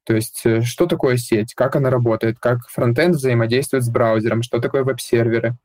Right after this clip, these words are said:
и какие бывают протоколы, э, как эти протоколы устроены, почему они устроены так или иначе, каким образом, э, на сервер ваш фронтенд вообще попадает, то есть как ваш фронтенд собрать,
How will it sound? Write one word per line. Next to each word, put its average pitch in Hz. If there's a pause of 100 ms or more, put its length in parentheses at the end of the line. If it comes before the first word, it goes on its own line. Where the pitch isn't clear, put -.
(120)
и 113 (180)
какие 131
бывают 131
протоколы, 120 (100)
э, 120
как 123
эти -
протоколы 135
устроены, 117
почему 123
они 123
устроены 127
так 123
или 127
иначе, 110 (220)
каким 139
образом, 131
э, 127
на 127
сервер 139
ваш 123
фронтенд 127
вообще 123
попадает, 120 (140)
то 113
есть - (140)
как 117
ваш 120
фронтенд 117
собрать, 123